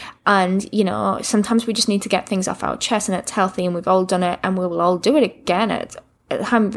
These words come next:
you know, like I say, we need to, there's a difference between getting something off your chest and this healthy venting and just, um, I guess, you know, complaining about something relentlessly, but actually with this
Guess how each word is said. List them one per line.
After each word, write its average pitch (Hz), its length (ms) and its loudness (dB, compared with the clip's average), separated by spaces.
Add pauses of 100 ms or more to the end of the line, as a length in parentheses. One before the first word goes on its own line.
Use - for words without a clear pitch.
(120)
you 196 140 0
know, 180 180 2
like - 220 0
I - 40 -2
say, 208 220 0
we 185 140 0
need 185 240 -2
to, 190 200 -4 (300)
there's 226 140 2
a 240 60 2
difference 294 360 0
between 254 240 2
getting 226 260 4
something 220 260 2
off 214 140 0
your 208 80 -2
chest 190 400 -4
and 180 80 -4
this 180 120 -2
healthy 175 540 -2 (360)
venting 220 800 0 (100)
and 180 480 2 (280)
just, - 680 0
um, 180 500 0 (720)
I 226 100 2
guess, 220 420 2 (480)
you 233 100 4
know, 190 120 6
complaining 240 640 2
about 208 260 2
something 202 580 -2
relentlessly, 190 600 0
but - 260 -4
actually 196 680 -2
with 190 320 -2
this 185 360 0